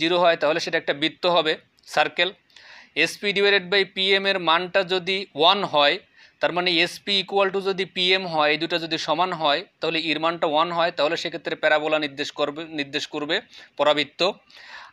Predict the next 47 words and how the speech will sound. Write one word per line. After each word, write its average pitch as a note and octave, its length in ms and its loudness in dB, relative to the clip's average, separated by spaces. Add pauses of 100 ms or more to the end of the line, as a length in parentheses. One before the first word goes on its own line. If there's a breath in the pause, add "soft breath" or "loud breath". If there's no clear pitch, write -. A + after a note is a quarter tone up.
(120)
আর C#3 80 6 (220)
ই - 20 2 (140)
এর G#3 80 4 (100)
মানটা, E3+ 380 4 (220)
তার D3+ 140 -2
মানে E3 100 -2 (100)
এসপি F#3+ 280 -6
divided F#3 260 2
by F#3+ 180 0
পিএম E3+ 320 0
এর F3 160 0
মানটা E3 340 0
যদি F3 140 -6 (100)
জিরোর D#3+ 300 -2
থেকে F3+ 160 -4 (120)
বড় D3+ 140 4 (160)
এবং D#3 200 -4
ওয়ান C3+ 140 2 (120)
থেকে D#3+ 160 -6 (120)
ছোট, D3 180 -6 (300)
এটার C#3+ 240 -2
ভিতরে D#3 220 -6 (100)
যদি D3+ 120 -6 (100)
থাকে, C3+ 240 -4
এই C#3 100 -2
সীমার D3+ 260 -2
ভিতরে D3+ 300 -6
যদি D3 120 -8 (100)
থাকে, B2 240 0 (540 loud breath)
তাহলে C3 260 -2
সেটা C#3 140 -2 (100)
উপবৃত্ত C3 360 -6 (120)
হবে, C3 200 0 (140)
তরমুজের C3 440 -6
মতো B2+ 200 -6
দেখতে B2 240 -6 (120)
উপবৃত্ত। B2+ 360 -8 (640 loud breath)
এই F#3+ 100 2
যে F#3 140 0
সঞ্চার D#3+ 340 -2
পথটা F3+ 300 -4
না, A3 120 2
এই C3+ 120 -2
সঞ্চার D3 340 -2
পথটা C#3+ 280 -4 (260)
একটা - 220 -4
বৃত্ত D3+ 180 -6